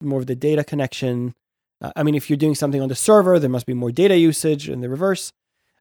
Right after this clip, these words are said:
Um, but we, what the team has been able to pull off is a combination of, of both, where by leveraging some of the concepts on web architecture and combining that with,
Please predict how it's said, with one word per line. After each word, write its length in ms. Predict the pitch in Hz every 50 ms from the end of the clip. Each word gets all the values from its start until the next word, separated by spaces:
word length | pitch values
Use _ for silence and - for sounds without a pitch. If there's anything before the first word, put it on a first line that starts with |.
| _
Um, 340 | - 156 147 143 139 131 - - _ _ _ _ _ _ _ _ _ _ _
but 100 | - 156
we, 240 | 170 180 180 190 - - - 185 233 285 _ _ _
what 180 | - 180 196 202
the 80 | 220 202
team 220 | - - 240 240
has 100 | 247 214
been 100 | - 185
able 180 | 165 160 156 143
to 80 | - -
pull 260 | - - - 147 135 147
off 380 | 190 208 180 147 131 - -
is 200 | - 143 135 131
a 40 | 135
combination 720 | - - 143 135 135 135 139 139 143 135 - 147 135 127
of, 260 | 127 120 120 120 123 -
of 200 | - 127 113 120
both, 340 | 143 156 143 110 113 -
where 340 | - 131 131 131 123 120 - _ _ _ _ _ _ _ _ _ -
by 360 | 143 139 143 139 139 139 139 139
leveraging 540 | 143 147 151 156 175 175 165 160 151 143 135
some 340 | - - - 165 151 151
of 140 | 156 147 139
the 80 | 135 139
concepts 1080 | - - - - - 156 165 170 165 - - 135 143 123 _ - - - - - - _ _ _ _ _ _ _ -
on 360 | 131 123 120 120 123 127 131
web 220 | 139 147 143 -
architecture 720 | 123 113 117 - 117 - - 127 _ - - - 170 214 220 _ _ _ _ _ _ _ _ _ _ _ _ _ -
and 120 | 139 143
combining 500 | - - 147 143 147 147 165 180 185 165
that 260 | 143 139 127 123 120
with, 500 | 123 127 127 123 117 117 131 127 127 131